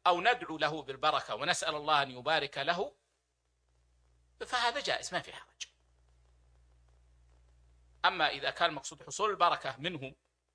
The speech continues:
حصول فعل البركة منهم، فهذا لا يجوز. نعم.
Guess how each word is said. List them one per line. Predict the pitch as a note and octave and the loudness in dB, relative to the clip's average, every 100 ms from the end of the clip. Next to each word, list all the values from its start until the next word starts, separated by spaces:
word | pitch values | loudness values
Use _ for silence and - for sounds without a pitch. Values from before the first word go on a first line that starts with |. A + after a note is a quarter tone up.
| _ _ | _ _
حصول | - A2 - _ _ _ _ _ _ _ _ _ _ | -20 -20 -20 _ _ _ _ _ _ _ _ _ _
فعل | D#3 D#3 | 0 0
البركة | C3 D3 C#3+ - A#2 | 4 4 4 0 -6
منهم، | E3 E3+ C4+ | -6 -6 -8
فهذا | F3 C#3 C3+ D3+ - - _ _ _ _ _ _ _ - | -4 0 2 2 -2 -8 _ _ _ _ _ _ _ -2
لا | C3+ | 0
يجوز. | A#2 G2+ G2+ G2+ G2+ G2 - - _ _ | 0 -4 -12 -18 -18 -14 -12 -14 _ _
نعم. | G2+ | -18